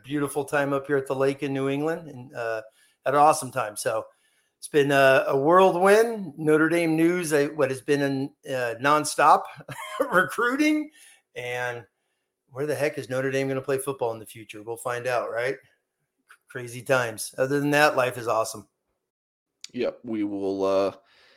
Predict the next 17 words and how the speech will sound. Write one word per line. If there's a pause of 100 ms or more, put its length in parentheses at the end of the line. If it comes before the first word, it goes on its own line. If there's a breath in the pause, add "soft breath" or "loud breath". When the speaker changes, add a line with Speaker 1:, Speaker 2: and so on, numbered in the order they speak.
(260 soft breath)
Speaker 2:
probably
not
find
out
anything
soon.
I,
I,
I
don't
imagine
that
anything
is
going
to
be,